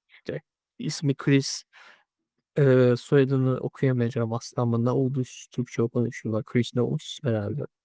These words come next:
Eee, tarafından yapılmış bir, eee, oyun kendisi. Dikkat çekmek amacıyla yapılmış, farkındalık amacıyla yapılmış. Ve gerçekten de parklar, işte, toplu taşıma,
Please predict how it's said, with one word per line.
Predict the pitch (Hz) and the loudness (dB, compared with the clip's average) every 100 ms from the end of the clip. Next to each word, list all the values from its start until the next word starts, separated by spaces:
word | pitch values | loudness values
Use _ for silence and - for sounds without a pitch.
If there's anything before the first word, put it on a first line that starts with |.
| _ _ _ _ _ _ _ _ _ _ | _ _ _ _ _ _ _ _ _ _
Eee, | 135 127 | 2 4
tarafından | 143 127 135 123 | 4 4 4 0
yapılmış | 117 127 190 - | 0 -2 -2 0
bir, | 165 160 - - | 0 0 -4 0
eee, | 135 123 120 123 - | 2 2 0 -2 -2
oyun | 165 170 147 123 | 2 4 4 0
kendisi. | - 131 - - - 165 - _ _ _ - | -8 -10 -10 -12 -8 -10 -12 _ _ _ -2
Dikkat | 160 233 226 | 2 2 0
çekmek | - 160 139 135 - | -2 -4 -4 -6 -6
amacıyla | 131 123 117 110 | -2 -2 -2 -4
yapılmış, | 113 - - - - - | -6 -8 -14 -14 -10 0
farkındalık | 143 139 151 151 165 | 0 2 2 2 2
amacıyla | 143 135 - 127 | 0 -2 -2 -6
yapılmış. | 110 - 104 - - - - _ _ - - _ _ _ 151 | -6 -10 -14 -12 -12 -12 -16 _ _ -20 -20 _ _ _ 6
Ve | 160 | 8
gerçekten | - 175 185 - 160 - 160 156 | 6 4 4 4 2 4 4 4
de | 165 165 - _ _ | 4 2 0 _ _
parklar, | 165 160 - 160 135 127 - | 2 2 0 0 2 -2 -8
işte, | - - 147 135 127 - | -16 -6 -2 0 -2 -6
toplu | - 147 160 156 | -4 -4 -4 -6
taşıma, | 143 - 123 107 - | -6 -6 -8 -8 -12